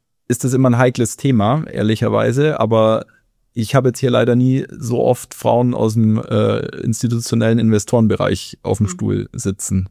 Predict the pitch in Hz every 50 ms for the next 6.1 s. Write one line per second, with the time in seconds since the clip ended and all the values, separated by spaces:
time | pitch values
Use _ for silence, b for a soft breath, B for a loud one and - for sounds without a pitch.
0 | _ - 104 104 113 117 B B B B B B B B B _ 117 113 110 107
1 | - 123 113 104 - 135 127 127 127 127 - _ - - - 127 120 117 113 110
2 | 110 113 120 123 127 120 110 - - 120 117 113 110 107 110 120 117 117 113 -
3 | - - 107 113 123 135 143 143 135 117 117 113 - - 113 110 127 120 120 117
4 | 113 107 113 113 113 113 110 113 107 113 110 107 107 - - - 110 110 107 110
5 | 107 - - 117 120 127 127 127 123 - - - - - _ - 110 110 110 107
6 | 107